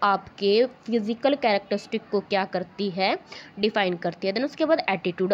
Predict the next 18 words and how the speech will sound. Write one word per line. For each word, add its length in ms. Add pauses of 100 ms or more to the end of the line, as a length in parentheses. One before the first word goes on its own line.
(120)
आपका 460
attitude 540
क्या 240
है, 140
ये 320
भी 260
आपके 480
job 220
specification 680
के 120
अंदर 300
आता 260
है। 80
If 80
you 120
are 140
a 100
manager 360